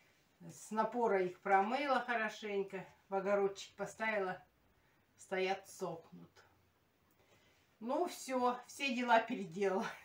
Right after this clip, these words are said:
<laughs> Не осталось мне работы, всё сделала. <laughs>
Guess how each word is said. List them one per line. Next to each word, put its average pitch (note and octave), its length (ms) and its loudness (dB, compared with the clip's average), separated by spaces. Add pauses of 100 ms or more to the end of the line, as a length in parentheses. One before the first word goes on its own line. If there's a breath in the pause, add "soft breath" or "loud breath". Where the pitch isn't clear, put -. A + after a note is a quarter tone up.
(180)
<laughs> - 880 -10
Не G4 240 10
осталось F#4 480 12
мне D#4 180 2
работы, A3+ 460 2
всё D4+ 240 -6
сделала. F#3+ 680 -2 (160)
<laughs> C4 160 -10